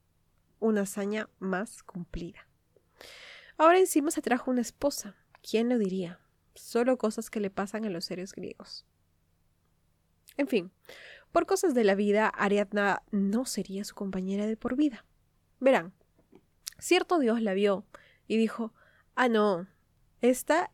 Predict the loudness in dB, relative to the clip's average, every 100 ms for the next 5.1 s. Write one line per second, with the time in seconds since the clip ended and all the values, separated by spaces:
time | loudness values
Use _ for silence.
0 | -4 -2 -2 0 -2 -2 -6 -10 -20 _
1 | -4 -4 -2 -2 0 -2 -4 -2 -6 -6
2 | -8 -4 -6 -4 -4 -4 -8 -20 _ _
3 | _ -20 -20 -20 -20 -6 2 2 2 0
4 | 2 4 2 2 2 2 0 -2 -6 -10
5 | -10